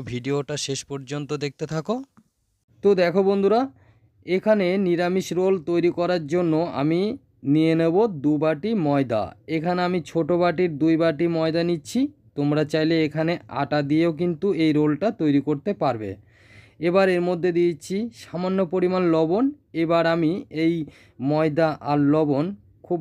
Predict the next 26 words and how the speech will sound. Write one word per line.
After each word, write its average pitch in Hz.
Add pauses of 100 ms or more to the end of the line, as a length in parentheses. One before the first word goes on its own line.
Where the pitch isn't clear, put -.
ভালো 131
করে 180 (380)
মিশিয়ে 151
নেব। 123 (800)
তো 175
এবার 175
আমি 170 (240)
এর 156
মধ্যে 160
দিয়ে 151
দিচ্ছি 160 (520)
সাদা 143 (160)
তেল 160 (120)
দু 143
চামচ। 120 (400)
তো 143 (160)
সাদা 156
তেলটা 165
অবশ্যই 165
দিতে 160
চেষ্টা 175
করবে। 185 (640)
এবার, 170
আহ, 156
ময়দার 156
সাথে 156